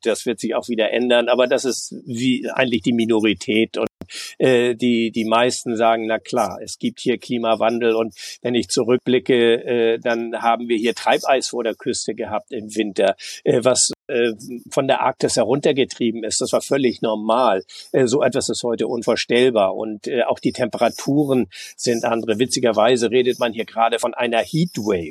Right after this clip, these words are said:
von einer Hitzewelle. Äh, wir hatten gerade mal dreizehn Grad heute, aber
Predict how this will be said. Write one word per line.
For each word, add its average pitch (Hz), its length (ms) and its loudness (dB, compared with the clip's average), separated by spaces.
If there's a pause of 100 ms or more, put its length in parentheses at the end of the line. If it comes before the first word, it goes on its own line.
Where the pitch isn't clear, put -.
von 113 200 -2
einer 120 280 2
Hitzewelle. 113 800 0 (340)
Äh, 131 220 2
wir 113 140 0
hatten 131 180 0
gerade 110 260 -2
mal 110 120 2
dreizehn 113 420 -4
Grad 123 400 0
heute, 110 360 0
aber 120 100 -2